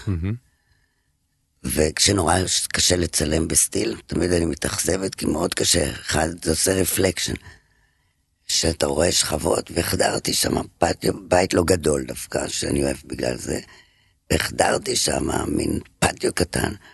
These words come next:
Speaker 2: שמחבר את הפינת משפחה עם הליבינג רום והכל, ואתה רואה,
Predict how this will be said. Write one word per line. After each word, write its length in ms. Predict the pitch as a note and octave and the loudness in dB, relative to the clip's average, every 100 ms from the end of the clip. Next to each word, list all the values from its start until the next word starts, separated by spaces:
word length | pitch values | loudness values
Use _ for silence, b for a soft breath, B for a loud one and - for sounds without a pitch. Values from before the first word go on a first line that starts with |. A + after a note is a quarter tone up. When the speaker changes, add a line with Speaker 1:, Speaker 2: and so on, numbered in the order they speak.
| b b b b b b b b _ | b b b b b b b b _
Speaker 2:
שמחבר 960 | - - - D#2+ F2 - D2 C2+ F2+ G2 | -6 -2 0 2 2 2 0 2 4 2
את 120 | F#2 | 0
הפינת 560 | F2 - F2+ F2 E2+ - | -2 0 0 2 0 0
משפחה 640 | F2 - - - D2+ D2 | 0 0 0 2 2 2
עם 260 | D2+ D#2+ D#2 | 2 2 0
הליבינג 540 | E2 E2 F2 E2+ E2+ | 2 2 2 2 0
רום 240 | D#2 D#2+ D#2 | 0 -2 0
והכל, 300 | - - G2 | -2 0 2
ואתה 300 | F#2+ F#2 - | 2 2 0
רואה, 460 | D2+ D#2+ F2 G2 B2 | -2 0 0 2 0